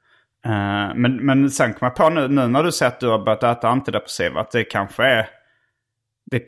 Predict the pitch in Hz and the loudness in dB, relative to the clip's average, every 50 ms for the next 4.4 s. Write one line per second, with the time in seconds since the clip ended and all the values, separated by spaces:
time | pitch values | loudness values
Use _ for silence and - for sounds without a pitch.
0 | - - - 120 123 131 123 120 - 107 104 98 - - - 107 104 101 101 104 | -8 -10 -8 -6 -4 -4 -4 -2 -2 -2 -2 -2 -4 -4 0 2 2 4 4 4
1 | 104 104 - 113 110 - 120 - - 123 107 104 117 120 120 113 113 123 131 127 | 2 2 2 0 -2 -4 -4 -2 0 0 2 2 2 2 2 2 2 0 0 -2
2 | - - - 110 117 147 160 147 131 135 139 131 120 120 120 117 117 117 117 113 | -2 -4 -6 -4 0 2 2 2 2 2 2 4 4 4 4 4 4 2 2 2
3 | 117 117 110 110 113 113 120 117 117 - - - 127 90 117 - - 131 120 107 | 2 2 0 -2 -2 0 0 0 0 0 -2 -2 0 0 0 0 0 0 0 0
4 | 101 - - 147 127 107 107 | -2 -2 -2 -2 0 -2 -2